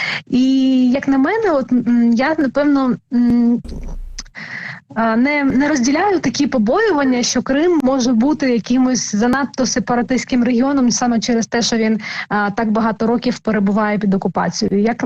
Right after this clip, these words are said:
на моє особисте переконання, е, це буде все набагато простіше. Це буде, е, так, що ми, ми можемо мати навіть велику кількість, е, людей, хто будуть перевзуватися,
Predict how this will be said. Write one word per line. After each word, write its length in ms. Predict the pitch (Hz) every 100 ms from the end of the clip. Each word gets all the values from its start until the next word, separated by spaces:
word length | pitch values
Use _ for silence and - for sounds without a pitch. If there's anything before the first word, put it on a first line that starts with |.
| -
на 220 | 247 247
моє 240 | 254 254
особисте 540 | 285 - 240 359 - 302
переконання, 800 | - 226 220 214 196 190 190 196 - - _ -
е, 380 | 214 214 214 208
це 140 | - 320
буде 340 | 262 294 247
все 380 | 214 - 254 269
набагато 500 | 240 214 220 226 202
простіше. 640 | 196 180 - 175 - 180 - - - -
Це 180 | -
буде, 260 | 262 247 220
е, 680 | 214 208 214 208 208 202 196
так, 200 | - -
що 540 | - - - 208 202 196 175 _ _ _ _ _ _ -
ми, 160 | 269 226
ми 140 | 285
можемо 440 | 269 285 269 262 254
мати 320 | 277 320 285
навіть 340 | 240 247 247
велику 340 | 240 254 262 220
кількість, 560 | 233 226 233 196 -
е, 200 | 214 208
людей, 280 | 214 220 226
хто 160 | - 208
будуть 280 | 220 208
перевзуватися, 840 | - 214 190 202 214 339 320 -